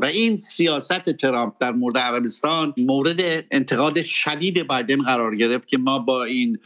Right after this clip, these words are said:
سیاست در خاورمیانه و با این نحوهٔ برخورد به عربستان سعودی و چشم پوشی از روی قتل خاشقجی عملاً خودمون رو در منطقه بی‌اعتبار کردیم. بنابراین ما بایستی که عوض کنیم سیاستمون رو نسبت به عربستان سعودی یا یک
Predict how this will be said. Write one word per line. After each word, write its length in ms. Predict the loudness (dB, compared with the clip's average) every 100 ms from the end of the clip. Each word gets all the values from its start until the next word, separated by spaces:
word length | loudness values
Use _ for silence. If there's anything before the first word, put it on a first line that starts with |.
| -18 _
سیاست 500 | -6 0 0 0 -2
در 300 | -4 -2 -4
خاورمیانه 840 | -2 -4 0 0 0 0 0 0
و 140 | 0 0
با 140 | 0
این 260 | 0 0 -2
نحوهٔ 400 | -2 0 0 0
برخورد 420 | -2 -2 -2 0
به 140 | 0
عربستان 600 | 0 0 -2 -2 -2 -2
سعودی 520 | -2 0 0 0 -2 -2
و 80 | -4
چشم 400 | -2 -4 -4 -4
پوشی 300 | -2 0 0
از 140 | -2 0
روی 200 | 0 0
قتل 320 | -2 -4 -4
خاشقجی 640 | -2 -2 0 -2 0 0
عملاً 520 | 0 0 0 0 0 -2
خودمون 380 | -2 -2 0 0
رو 80 | 0
در 180 | 0 0
منطقه 420 | -2 -2 -2 0
بی‌اعتبار 640 | 0 0 0 0 0 -2
کردیم. 560 | -2 -2 -2 0 0 0
بنابراین 540 | 0 0 0 0 2 2
ما 120 | 0
بایستی 460 | 2 0 0 -2 -2
که 420 | 0 0 -2 -2
عوض 300 | -2 -2 -2
کنیم 240 | -2 0 0
سیاستمون 680 | 0 0 0 -2 0 0 2
رو 60 |
نسبت 320 | 0 0 -2 0
به 60 |
عربستان 540 | 0 0 -2 -2 -2 -2
سعودی 240 | 0 0
یا 320 | 2 0 -4 -6 -2
یک 120 | 0